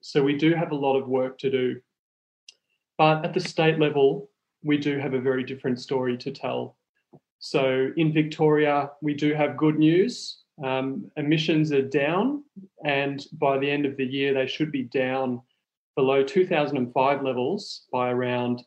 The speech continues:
twenty percent. So we are actually showing a great deal of, of leadership, um, in the country, and, um, we, we do have momentum.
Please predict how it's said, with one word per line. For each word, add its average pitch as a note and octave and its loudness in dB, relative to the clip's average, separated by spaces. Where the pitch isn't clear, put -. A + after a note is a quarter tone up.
twenty C3 -4
percent. B2 -6
So C3 0
we C3 -2
are C#3 -2
actually C3+ 0
showing C3 0
a B2 -2
great C3 0
deal B2+ 2
of, B2 -4
of C3+ -6
leadership, C3 -2
um, B2+ -4
in C3+ 0
the C3 -2
country, B2+ -6
and, C3 -4
um, B2+ -2
we, C3+ 0
we C#3 -2
do C#3+ 0
have C3+ -2
momentum. B2 -4